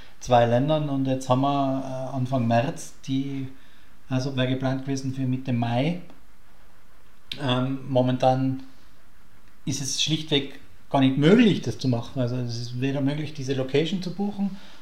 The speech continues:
noch ist es möglich einzureisen, noch ist es möglich, Veranstaltungen zu machen. Also es ist einfach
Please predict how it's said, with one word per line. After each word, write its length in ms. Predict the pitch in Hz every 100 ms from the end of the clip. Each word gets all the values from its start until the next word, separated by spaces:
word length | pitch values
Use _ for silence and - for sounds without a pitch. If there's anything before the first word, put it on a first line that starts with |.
| -
noch 200 | 151 143
ist 100 | 135
es 140 | 131
möglich 280 | 131 123 120
einzureisen, 640 | 139 160 185 180 180 175
noch 160 | 156 151
ist 100 | 139
es 120 | 135
möglich, 360 | 139 139 143 139 - - - - - -
Veranstaltungen 1080 | - - 160 156 135 135 127 123 120 127 151 - - - - - -
zu 80 | 135
machen. 380 | 117 107 - 123
Also 180 | 113
es 100 | 117
ist 140 | 120 131
einfach 300 | 123 120